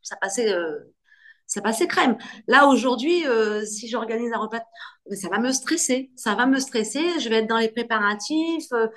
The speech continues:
je vais m'é-, je sens que ça va bouillir en moi, je, je, j'ai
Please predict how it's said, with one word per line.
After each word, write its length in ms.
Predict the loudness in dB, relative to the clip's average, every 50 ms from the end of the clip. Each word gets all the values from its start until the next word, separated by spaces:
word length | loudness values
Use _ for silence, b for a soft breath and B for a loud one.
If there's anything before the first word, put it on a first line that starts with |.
| B B B B B -12
je 100 | -4 -2
vais 120 | 0 2
m'é-, 440 | 2 4 2 2 2 0 -2 -2 -2
je 120 | -2 -2
sens 220 | -2 0 0 -2 0
que 60 | 0
ça 100 | 2 2
va 100 | 2 2
bouillir 340 | 2 0 -2 -2 -2 0 0
en 100 | 0 0
moi, 360 | 0 2 2 4 4 2 2
je, 100 | 0 -2
je, 320 | -4 -4 -4 -4 -6 -8 -10 -12 -16 -20 _ _ _ _ _ _ _ -16
j'ai 200 | -16 -14 -14